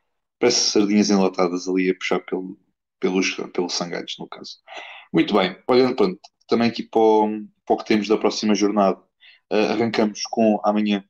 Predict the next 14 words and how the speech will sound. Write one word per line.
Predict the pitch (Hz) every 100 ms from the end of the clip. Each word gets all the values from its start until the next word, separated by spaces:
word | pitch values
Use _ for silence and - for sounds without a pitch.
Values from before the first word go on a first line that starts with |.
| _
às | - -
oito | 101
da | 101
noite | 101 98 - 101
com | - 101
um, | 98 98 98 98
um | 104
Porto | - 98 95
frente | - 95 92
a |
um | 92
Vitória | 95 92 92
de | 101
Guimarães, | 113 170 208